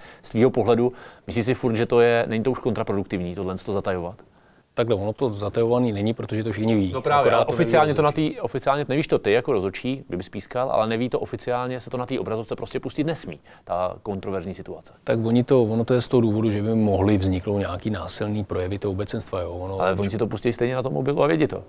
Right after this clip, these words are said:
Speaker 2: Třeba si to pustí něk-, nebo půlka si to pustí, tak kdyby to viděli celý, tak to ještě zbudí ty emoce a mohlo, mohlo by to být problém. Já se, já věřím, že ty rozhodčí, který v poločase jdou do kabiny, že oni už to vidí taky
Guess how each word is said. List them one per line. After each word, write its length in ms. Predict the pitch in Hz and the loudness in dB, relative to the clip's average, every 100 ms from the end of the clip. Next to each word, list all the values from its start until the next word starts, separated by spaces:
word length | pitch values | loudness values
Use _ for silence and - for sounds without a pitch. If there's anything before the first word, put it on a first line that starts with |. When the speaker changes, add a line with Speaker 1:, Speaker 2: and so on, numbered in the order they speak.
| - - | -18 -6
Speaker 2:
Třeba 240 | - 131 | 0 0
si 100 | 127 | 2
to 100 | 135 | 0
pustí 460 | 110 104 123 117 117 | 0 -2 0 2 2
něk-, 420 | 107 104 135 - | 0 -4 -8 -8
nebo 200 | 107 104 | 0 0
půlka 300 | - 113 110 | 2 2 2
si 100 | 117 | 0
to 80 | 107 | -6
pustí, 280 | 113 - 104 | -6 -6 -6
tak 100 | 101 | -4
kdyby 200 | 104 104 | -4 -2
to 100 | 110 | 0
viděli 260 | 110 117 | 2 2
celý, 240 | - 101 104 | 0 -4 -6
tak 120 | 101 | -6
to 100 | 107 | -6
ještě 180 | 98 107 | -4 -6
zbudí 420 | 98 104 101 104 | -4 -4 -2 -4
ty 140 | 113 | -2
emoce 340 | 98 98 - 107 | -2 -4 -4 -4
a 40 | |
mohlo, 340 | 98 95 101 95 | -4 -4 -6 -6
mohlo 220 | 90 92 | -6 -6
by 80 | 92 | -4
to 100 | 98 | -2
být 100 | 101 | 0
problém. 320 | - 92 92 | 0 -2 -4
Já 220 | 92 92 | -4 -6
se, 160 | - 110 | -6 -4
já 120 | 104 | 0
věřím, 220 | 107 113 | 2 4
že 60 | 110 | 4
ty 100 | 110 | 2
rozhodčí, 340 | 107 104 104 | 0 0 -4
který 220 | 107 104 101 | -2 -2 -2
v 60 | |
poločase 440 | - 98 104 95 107 | -2 -2 -2 -4 -4
jdou 100 | 104 | -4
do 100 | 98 | -2
kabiny, 320 | 101 104 98 | -2 0 -2
že 100 | 98 | -4
oni 200 | 95 95 | -4 -8
už 80 | - | -8
to 100 | 92 | -8
vidí 180 | 92 90 | -8 -12
taky 220 | 92 | -14